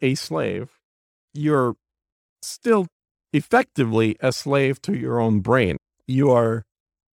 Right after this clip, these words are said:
controlled by yourself. So there is somebody still making decisions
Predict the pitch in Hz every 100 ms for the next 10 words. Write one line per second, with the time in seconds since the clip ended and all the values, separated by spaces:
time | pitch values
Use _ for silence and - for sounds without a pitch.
0 | _ 135 123 - 170 180 127 107 104 98
1 | 101 123 - _ _ _ _ 113 127 117
2 | - 151 127 73 - _ _ _ 131 127
3 | 113 - _ _ 135 139 - 180 165 -
4 | 156 147 143 131 120 - 185 165 135 127
5 | 135 131 120 110 107 - 160 101 95 -
6 | -